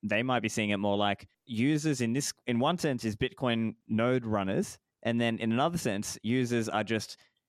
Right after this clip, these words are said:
people who use a Bitcoin wallet and they not, they don't necessarily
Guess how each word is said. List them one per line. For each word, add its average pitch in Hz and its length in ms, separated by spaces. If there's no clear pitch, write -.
people 117 200
who 113 60
use 110 300
a 110 60
Bitcoin 104 500
wallet 92 440
and 98 140
they 107 100
not, 110 180
they 117 140
don't 113 140
necessarily 107 500